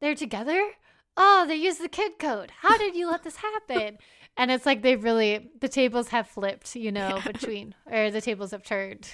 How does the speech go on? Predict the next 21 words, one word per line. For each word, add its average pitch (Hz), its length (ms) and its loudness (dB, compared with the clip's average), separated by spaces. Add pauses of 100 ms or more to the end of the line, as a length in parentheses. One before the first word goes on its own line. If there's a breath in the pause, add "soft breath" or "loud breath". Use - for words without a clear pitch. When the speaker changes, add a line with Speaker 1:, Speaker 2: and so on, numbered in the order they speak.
(200)
Speaker 1:
<laughs> - 260 -12
Speaker 2:
He's 233 160 -4
so 302 240 -4
Speaker 1:
Between 220 240 -4
Speaker 2:
oblivious. 247 400 0
Speaker 1:
Lorelai 208 580 0
Speaker 2:
<laughs> - 80 -8
Speaker 1:
and 202 160 -8
Luke. 190 380 -8 (480 soft breath)
Now 226 220 6
Luke 214 280 0
is 202 220 -4
no 208 180 -4
longer 202 300 -4
excited, 196 680 -6
but - 180 -12
so 202 180 -6
worried. 190 540 -6
And 190 340 -6
Speaker 2:
<laughs> - 60 -20
Speaker 1:
he, 196 400 -6